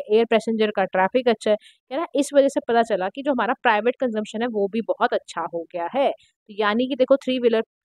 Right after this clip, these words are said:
पैसेंजर व्हीकल, टू व्हीलर्स, इसमें देखो ग्रोथ कितनी ज़्यादा हुई है, कि लोग ले रहे हैं, मतलब उनको है, तो इसी वजह से हमारा, अ, private consumption expenditure बढ़ता हुआ दिखाई दिया है। अब कहता है, अब हम चलते हैं next point पे, ग्रो-,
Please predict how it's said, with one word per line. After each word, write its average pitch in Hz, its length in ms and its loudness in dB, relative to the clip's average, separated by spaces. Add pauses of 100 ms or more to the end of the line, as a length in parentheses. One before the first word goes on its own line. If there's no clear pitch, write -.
(400)
पैसेंजर 233 400 2
व्हीकल, 220 340 2 (100)
टू 254 120 2
व्हीलर्स, 220 400 0 (300)
इसमें 262 200 -6
देखो 294 180 4
ग्रोथ 254 240 8 (100)
कितनी 277 240 0
ज़्यादा 214 300 4
हुई 202 220 0
है, 151 160 -18 (240)
कि 247 60 -14
लोग 254 240 6
ले 233 220 8
रहे 208 100 4
हैं, 165 220 -4
मतलब 165 280 -8
उनको 202 240 -2
है, 196 160 0
तो 185 140 -2
इसी 320 180 2
वजह 277 140 6
से 285 140 -2
हमारा, 247 260 0 (460)
अ, 196 140 0
private 214 480 -2
consumption 208 380 -6
expenditure 190 440 -6
बढ़ता 196 340 0
हुआ 190 160 4
दिखाई 190 320 -2
दिया 151 200 -14
है। 147 60 -16 (540)
अब 262 100 -2
कहता 254 340 0
है, 269 80 2
अब 247 220 0
हम 277 180 0
चलते 214 280 2
हैं 302 100 4
next 240 340 0
point 196 260 -4
पे, 277 100 4
ग्रो-, 220 340 4